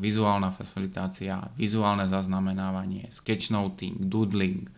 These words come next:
Ja neviem, čo ešte, možno tí, ktorí nás počúvate, ak ste k tej téme už nejako pričuchli, tak ste ich počuli, ak nie, tak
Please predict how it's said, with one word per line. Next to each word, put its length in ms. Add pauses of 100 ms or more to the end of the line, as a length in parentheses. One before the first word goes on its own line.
(360)
Ja 80
neviem, 240
čo 160
ešte, 480
možno 400
tí, 160
ktorí 240
nás 160
počúvate, 480
ak 160
ste 320 (320)
k 80
tej 160
téme 240
už 80
nejako 320
pričuchli, 480
tak 160
ste 160
ich 80
počuli, 320
ak 160
nie, 160
tak 240